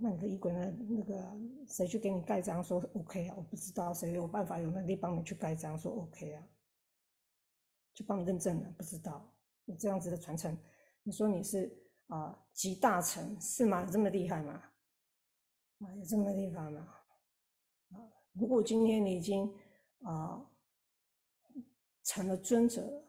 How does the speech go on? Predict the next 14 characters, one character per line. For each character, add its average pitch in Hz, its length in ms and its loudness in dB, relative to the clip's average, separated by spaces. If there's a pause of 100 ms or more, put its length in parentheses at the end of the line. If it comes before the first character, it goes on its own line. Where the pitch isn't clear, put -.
(1500)
了， 202 100 -4
啊， 160 280 -8 (220)
你 220 220 4
已 180 40 2
经 208 460 2
悉 - 300 -6
地 208 200 -4
成 170 240 -2
就 180 220 0
了， 233 240 -6
你 220 160 4
已 185 60 2
经 185 200 -2
是， 180 240 -6